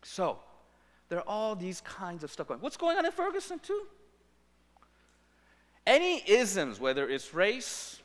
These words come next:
sex, ism, nationalism, nationalism, whatever ism,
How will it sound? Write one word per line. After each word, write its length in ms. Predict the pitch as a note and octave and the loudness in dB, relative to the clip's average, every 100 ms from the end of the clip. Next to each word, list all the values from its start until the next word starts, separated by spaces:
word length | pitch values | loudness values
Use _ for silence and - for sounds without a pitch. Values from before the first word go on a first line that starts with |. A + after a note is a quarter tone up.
| _ | _
sex, 1040 | - - D#3+ - - - - - - - - _ _ _ _ - | -18 -2 -2 -2 -6 -10 -10 -12 -14 -16 -20 _ _ _ _ -10
ism, 560 | D#3+ D3 F#3 E4+ D4+ - _ _ _ _ _ _ _ _ _ A#2 | -8 -6 -8 -10 -18 -20 _ _ _ _ _ _ _ _ _ 0
nationalism, 1300 | D#3+ F3 - F3+ E3 - - F3 F#3 E3+ A#3 D#4 G3 | 2 2 -2 -4 -6 -8 -6 0 0 -2 -8 -8 -6
nationalism, 840 | D3+ D#3+ - F3+ F#3 F#3 B3+ C4+ - - | -4 -4 -4 -8 -8 -8 -12 -14 -20 -16
whatever 380 | G3 C4+ B3+ A#3+ - | 0 2 4 4 6
ism, 380 | A3+ G#3+ C#4+ | 4 4 -4